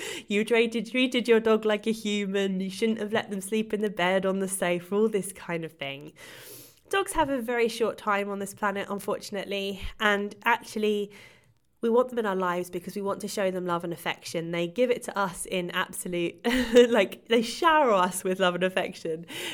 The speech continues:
So it's the least we can do to give it back to them. You are not going to spoil your dog,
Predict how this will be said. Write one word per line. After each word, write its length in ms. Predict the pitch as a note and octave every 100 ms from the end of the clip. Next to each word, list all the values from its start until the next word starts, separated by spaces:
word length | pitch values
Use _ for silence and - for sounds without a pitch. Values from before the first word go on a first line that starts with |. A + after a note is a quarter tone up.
| A#3+
So 160 | - A3+
it's 340 | A3 - F#3+
the 100 | A#3
least 300 | A3+ A#3+ B3
we 140 | A3
can 160 | G#3 G3
do 180 | F#3+ E3+
to 80 | E3+
give 160 | F#3
it 140 | E3+ D#3+
back 200 | - -
to 100 | E3
them. 320 | D3+ D#3 E3+ - - - A3
You 160 | A3+ A#3+
are 80 |
not 260 | B3 B3+ A3+
going 320 | C4 B3+ A#3
to 160 | A3+ G#3+
spoil 680 | G3 - - G#3 G3+ G3 F#3+
your 220 | F#3+ F3
dog, 420 | E3+ E3 D#3 E3